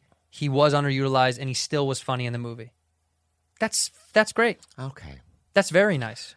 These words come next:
Speaker 2: C-, can I talk about a little dreadful thing that's coming up for me?
Speaker 1: Can we say one, one thing real fast?
Speaker 2: Go ahead.
Speaker 1: Can we, can we, it's Brody's birthday today. Rest in peace. Can we just do that? What? I just wanted to say rest in peace, happy birthday.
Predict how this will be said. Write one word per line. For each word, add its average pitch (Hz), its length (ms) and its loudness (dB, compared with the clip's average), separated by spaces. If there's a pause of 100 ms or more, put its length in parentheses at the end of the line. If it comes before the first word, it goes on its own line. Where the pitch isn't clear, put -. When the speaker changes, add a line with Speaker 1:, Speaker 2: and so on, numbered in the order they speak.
Speaker 2:
C-, - 220 -16
can 143 140 4
I - 20 6
talk 156 220 0
about 156 180 6
a 110 100 4
little 110 280 2
dreadful 95 400 0
thing 90 180 -4
that's 82 160 -6
coming 82 260 -8
up 78 140 -6
for - 80 -14
me? 71 360 -10
Speaker 1:
Can 151 120 -4
we 156 60 2
say 151 240 -2
one, 139 320 -4
one 139 160 -2
thing 139 160 -4
real 135 140 0
fast? 143 300 -4
Speaker 2:
Go 330 140 6
ahead. 415 320 0 (240)
Speaker 1:
Can 151 140 0
we, 151 80 0
can - 180 -6
we, 151 120 0
it's 143 240 -8
Brody's 151 340 0
birthday 120 360 -4
today. 110 380 -6 (180)
Rest 135 220 -2
in 127 80 -6
peace. 117 300 -8
Can 123 120 -8
we 123 80 -6
just 123 200 -8
do 127 100 -4
that? 127 240 -2 (1160)
What? 202 380 0 (160)
I 180 60 -4
just 185 160 -8
wanted 214 180 0
to 214 80 -2
say 214 180 0 (140)
rest 185 260 -2
in 190 80 -2
peace, 202 200 -4
happy 196 220 0
birthday. 165 480 -4